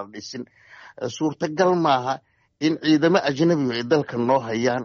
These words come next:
suurtagal maaha in haddii alla ku,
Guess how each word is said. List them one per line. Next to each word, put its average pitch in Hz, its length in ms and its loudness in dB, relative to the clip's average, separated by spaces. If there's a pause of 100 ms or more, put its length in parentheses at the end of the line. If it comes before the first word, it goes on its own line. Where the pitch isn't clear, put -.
suurtagal 139 640 -4
maaha 127 440 -2 (520)
in 185 240 4 (120)
haddii 131 320 -2
alla 143 260 2
ku, 143 160 -8